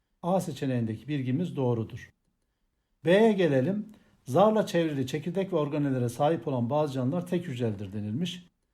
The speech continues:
Örnek verirsek, öglena, amip gibi canlılar gerçekten de zarla çevrili çekirdek ve organellere sahiptir ve bu canlılar tek hücrelidir. O halde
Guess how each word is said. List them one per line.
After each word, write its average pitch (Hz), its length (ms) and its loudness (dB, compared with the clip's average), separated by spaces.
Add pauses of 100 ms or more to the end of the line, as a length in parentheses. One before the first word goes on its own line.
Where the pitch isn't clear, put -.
(200)
Örnek 196 400 2
verirsek, 185 520 -2 (500)
öglena, 175 420 2
amip 175 320 -2
gibi 180 200 -2
canlılar 127 640 2 (240)
gerçekten 151 600 0
de 120 80 -2
zarla 139 380 2
çevrili 127 360 -2
çekirdek 139 500 -6
ve 131 40 -2
organellere 117 540 -2
sahiptir 160 720 -4 (340)
ve 180 220 4 (300)
bu 196 100 -2
canlılar 147 720 0 (280)
tek 175 200 -2
hücrelidir. 110 640 -4 (580)
O 208 100 4
halde 123 480 4